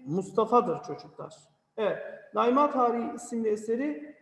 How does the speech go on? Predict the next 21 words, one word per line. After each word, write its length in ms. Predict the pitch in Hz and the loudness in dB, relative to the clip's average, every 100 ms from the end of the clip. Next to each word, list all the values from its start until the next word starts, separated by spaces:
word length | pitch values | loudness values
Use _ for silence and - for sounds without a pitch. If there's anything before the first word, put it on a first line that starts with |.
| - | -20
içerik 460 | - 277 320 - | -6 -2 -2 -4
itibariyle 500 | - 214 214 214 214 | -10 -2 2 2 2
olayları 600 | 208 214 220 226 269 262 | 2 2 2 2 0 -4
kronolojik 520 | 214 233 247 294 - 240 | -4 0 0 -2 -4 -6
bir 120 | 190 | -6
sıra 260 | - 208 | -2 -2
içerisinde 600 | 202 208 202 190 202 214 | -2 -2 -4 -4 -4 -2
nakleden 520 | 220 214 196 226 269 - - - - | -2 -4 -2 0 0 -4 -12 -14 -2
geleneğe 400 | 233 220 208 202 | 2 2 0 -4
sıkı 280 | 226 240 254 | -8 -10 -10
sıkıya 640 | - - 233 254 247 - - - 220 | -12 2 6 6 2 -8 -14 -2 8
bağlıdır 500 | 220 208 180 175 - | 10 10 6 0 -4
çocuklar. 460 | 160 156 - 151 - - | -6 -6 -8 -10 -12 -2
Evet, 320 | 208 165 - | 0 0 2
görüyorsunuz. 760 | 208 202 175 - 196 240 240 - - - _ - | 2 2 0 -2 0 2 0 -8 -16 -20 _ -6
İlk, 400 | 226 220 - - | -6 -6 -16 -6
e, 340 | 185 180 - | -2 -2 -2
Osmanlı 880 | 202 - 214 202 185 180 185 180 185 180 | -4 -4 0 2 2 0 0 -2 -4 0
resmi 480 | 185 190 202 208 185 | 0 0 0 -2 -2
tarihçisini 760 | 175 165 165 - 170 185 160 | -2 -2 -4 -8 -12 -10 -4
de 220 | 208 233 | -2 -2